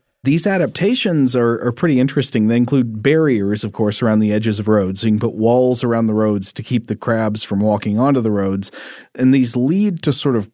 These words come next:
crab funnels that route the crabs to specially designed safe crossings. So you might have an underpass with a grate on top of it. Or even, there's even a five meter high crab bridge climbable by crab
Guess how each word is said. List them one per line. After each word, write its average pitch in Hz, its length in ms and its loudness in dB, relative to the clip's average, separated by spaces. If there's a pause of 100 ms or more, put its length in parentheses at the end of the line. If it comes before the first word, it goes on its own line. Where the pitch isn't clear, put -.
crab 135 520 -2
funnels 170 920 -2
that - 200 -2
route 117 480 -2
the 117 100 -8
crabs 107 600 -2
to 117 100 -4
specially 117 600 -2
designed 104 440 -2
safe 101 360 -4
crossings. 117 680 -2 (280)
So - 160 -2
you 120 40 4
might 120 180 2
have 107 400 -2
an 104 180 -4
underpass 113 800 0
with 101 120 -6
a 95 40 -8
grate 110 380 2
on 95 200 -2
top 92 300 -6
of 87 140 -8
it. 85 180 -6 (280)
Or 127 180 0
even, 143 460 2
there's 123 240 2
even 165 200 0
a 110 260 0
five 156 520 -2
meter 147 320 0
high 131 260 0
crab 139 640 -2
bridge 120 640 0
climbable 160 640 2
by 147 200 0
crab 131 580 0